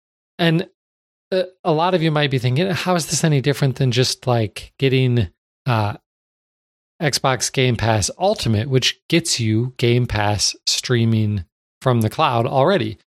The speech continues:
Well, th-, there's a couple of differences. One, the, the Xbox cloud gaming solution is streaming Xbox games. They have server farms of Xbox Series X consoles that they're using to stream those, which means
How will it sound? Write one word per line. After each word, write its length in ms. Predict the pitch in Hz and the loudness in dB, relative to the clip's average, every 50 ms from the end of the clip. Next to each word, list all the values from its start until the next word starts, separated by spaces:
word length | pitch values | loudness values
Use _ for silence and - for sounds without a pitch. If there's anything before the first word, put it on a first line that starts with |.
| _ _ - | _ _ -4
Well, 160 | - 156 160 | 0 0 2
th-, 160 | 147 170 170 180 | 2 0 0 2
there's 220 | 156 160 135 127 | 0 0 2 2
a 40 | 143 | 0
couple 320 | - - 202 190 - 165 | 0 0 -2 2 2 2
of 80 | 131 98 | 0 2
differences. 580 | 92 117 95 - 107 101 - 131 139 127 117 | 0 -2 0 0 -2 -2 0 0 0 0 0
One, 580 | 127 123 127 175 214 196 147 135 147 170 160 131 _ _ _ _ _ _ - | -4 -2 -2 0 0 0 0 0 0 0 -2 -2 _ _ _ _ _ _ -4
the, 380 | - 151 143 139 131 131 - - | 0 2 2 2 2 0 -2 -2
the 200 | 143 127 143 139 | 0 0 0 2
Xbox 720 | 170 180 185 - - - - 147 143 139 131 - - - | 2 0 -2 -2 -2 0 2 2 2 2 0 0 -4 -4
cloud 380 | - - - 139 135 135 131 107 | -4 -2 0 2 2 2 0 0
gaming 480 | 113 123 127 135 131 127 123 120 117 | 0 0 2 2 2 2 2 2 2
solution 840 | 104 - - - 98 110 151 160 - - 95 90 101 110 123 165 - _ _ _ _ _ - | 0 0 -2 -2 0 0 0 0 0 0 -2 -2 -2 -4 -4 -6 -10 _ _ _ _ _ -4
is 180 | - 143 131 127 | -2 0 0 0
streaming 680 | - - - 165 190 208 190 165 143 127 117 107 90 - _ _ _ - | -2 -2 -2 0 0 2 2 0 0 0 -2 -2 -4 -6 _ _ _ -4
Xbox 560 | 156 160 - - - - 101 98 98 - - | -4 -2 -2 -2 -2 -2 -2 -2 -2 -4 -6
games. 420 | - - 170 180 175 170 147 131 - | -6 -4 -4 -4 -4 -4 -4 -4 -2
They 140 | - 123 107 | -2 -2 0
have 400 | 87 107 127 127 113 98 - - _ - | 2 2 2 0 0 -2 -6 -18 _ -10
server 440 | - - - 165 175 160 151 151 | -6 -2 0 0 0 2 0 0
farms 420 | 131 - 143 135 135 135 123 113 110 | 0 2 2 2 2 2 0 0 2
of 160 | 123 117 95 | 0 0 0
Xbox 600 | - - 139 127 - - - 135 127 131 - - | -2 -4 -4 -2 -2 -2 0 0 0 0 0 -2
Series 400 | - - 139 123 117 117 101 90 | -2 0 0 2 2 2 2 2
X 220 | 107 101 - - | 0 -2 -2 -4
consoles 540 | - - 156 151 147 123 113 104 98 95 92 | -4 -2 0 2 2 2 0 -2 -2 -4 -4
that 220 | 98 107 107 101 - | -2 -2 -2 0 0
they're 120 | 110 101 | -2 -2
using 380 | 101 98 98 92 98 104 101 92 | 0 0 0 0 0 0 0 -2
to 120 | - - | -2 -4
stream 300 | 95 - - 139 135 120 | -6 -2 0 2 2 2
those, 340 | 101 90 90 87 87 87 - - - _ _ | 2 0 -2 -4 -4 -4 -6 -6 -10 _ _
which 220 | - 143 - - - | -6 -4 -4 0 0
means 400 | 175 180 180 170 156 131 - | 2 2 2 2 0 0 -2